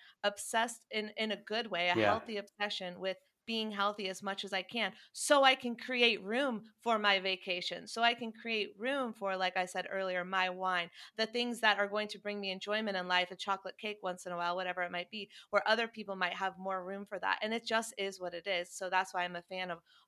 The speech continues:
Speaker 1: all of these different forms of getting my nutrition in and detoxifying my body, whether it's sweating in a
Speaker 2: I
Speaker 1: sauna,
Speaker 2: love that.
Speaker 1: cryotherapy, yeah, um, uh, colonics, enemas, all the things we talked about. So
Speaker 2: Yeah.
Speaker 1: that's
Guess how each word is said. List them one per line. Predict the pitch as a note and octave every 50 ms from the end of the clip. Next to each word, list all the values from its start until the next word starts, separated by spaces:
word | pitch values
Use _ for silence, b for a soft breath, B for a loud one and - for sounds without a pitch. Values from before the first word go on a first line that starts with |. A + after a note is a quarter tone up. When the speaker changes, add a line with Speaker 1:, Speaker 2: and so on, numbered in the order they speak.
| _ _
Speaker 1:
all | A3 A3+ A#3+ B3 B3 B3+ A#3+ G#3+
of | G3 F#3+ F#3
these | F#3+ F#3 F#3+ -
different | - G3 F#3 - F3+ E3+ F3 _
forms | _ F#3+ F#3+ F#3 F#3 F3+ -
of | F3+ F3 E3+ b b b b b -
getting | A3 G#3+ G#3 G#3 G#3
my | G3 F#3+
nutrition | F#3 F#3 F#3 F#3 - G3 F#3 - - F3+
in | F3 F3 E3+ F3
and | - G3 F#3+ F#3+ F#3+ F3+ F3
detoxifying | F#3 F3 - - F3 E3+ - - F#3+ F3 - F3 E3+ E3+ F3 E3+
my | E3+ E3+
body, | E3 - E3+ E3+ E3+ F3 E3+
whether | F3 E3+ E3 E3+ E3+
it's | - - - -
sweating | - - G#3+ G3+ G3 G3+ G3 F#3+
in | F#3 F3+
a | F3+ - - - F#3 F3+ F3+ F3+
Speaker 2:
I | F3+
Speaker 1:
sauna, |
Speaker 2:
love | E3+ - G#2 G#2 G2
that. | G2+ G2+ G2 G2 F#2+
Speaker 1:
cryotherapy, | - G#3 G3 - F#3+ F#3+ - - - F#3 F#3 F3+ F3+ G3+ G3 G#3
yeah, | G#3+ G#3 F3+ - - -
um, | G#3 G3+ F#3+ F#3 F#3 F3 F3 - - _
uh, | - D2 - - A3 -
colonics, | - G#3+ G#3 G3 G3 G3 G3 G3 -
enemas, | G3 F#3+ F#3+ F#3+ F3+ F#3+
all | F#3 F#3+
the | F#3 F3+
things | - F#3+ F#3 F3+
we | F#3+ F3+
talked | - F#3+ F#3+ - -
about. | F#3 F3+ F3 - -
So | - F#3+ F3+ b b b
Speaker 2:
Yeah. | - C3 C3+ B2 -
Speaker 1:
that's | G3+ A3+ A#3 C4 - -